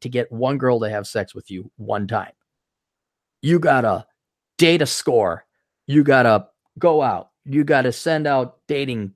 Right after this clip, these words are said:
things. You gotta put together a profile. You gotta swipe right or left, or which, whatever one it is. You gotta go on the date. You gotta work up the money to pay for the date. And, and then,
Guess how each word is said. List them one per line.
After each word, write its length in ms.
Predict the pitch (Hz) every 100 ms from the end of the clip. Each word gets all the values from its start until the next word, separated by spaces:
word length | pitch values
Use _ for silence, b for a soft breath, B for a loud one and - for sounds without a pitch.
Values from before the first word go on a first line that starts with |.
| _
things. 400 | 117 92 85 101
You 120 | 117
gotta 320 | 127 120 110
put 240 | 104 165 165
together 340 | 139 143 131
a 60 | 107
profile. 760 | - 131 113 - 107 92 87 B B B
You 160 | - 135
gotta 320 | 156 151 139
swipe 680 | 120 - 120 131 147 147 _ _ -
right 380 | 143 139 135
or 140 | 127 131
left, 340 | 135 117 -
or 40 | 120
which, 200 | 120 143
whatever 400 | 131 131 123 127
one 220 | 123 123
it 160 | 120
is. 380 | 123 120 104 95
You 120 | 135
gotta 180 | 156 151
go 220 | 135 165
on 220 | 180 185 190
the 80 |
date. 420 | 185 196 196 147 -
You 160 | 160
gotta 320 | 175 170 151
work 240 | 151 190 190
up 140 | 196
the 60 | 196
money 280 | 190 190 190
to 80 |
pay 280 | 185 - 214
for 160 | 185 202
the 100 | 165
date. 340 | 135 139 110 - _ _ _
And, 340 | 165 190 214 202 233 - 220 226
and 120 |
then, 80 | 220